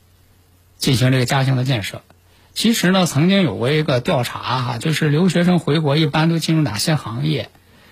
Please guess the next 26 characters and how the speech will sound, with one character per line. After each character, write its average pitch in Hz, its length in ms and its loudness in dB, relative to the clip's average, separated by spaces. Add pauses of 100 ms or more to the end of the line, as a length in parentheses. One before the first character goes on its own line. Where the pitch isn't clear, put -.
(300)
一 208 160 2
般 208 220 2
来 175 180 0
说， 175 460 -2 (100)
有 123 240 -4
接 196 240 2
近 180 220 2
百 110 140 -2
分 127 60 0
之 170 120 2
十 160 240 0
五 107 260 -2
的 110 240 -2 (200)
是 - 200 -2
希 170 220 0
望 151 180 2
进 160 160 0
入 143 140 2
金 165 180 0
融， 127 340 -2 (340)
其 180 320 0
次 185 220 0
是 151 260 0
互 156 180 -2
联 143 200 0
网， 120 380 -8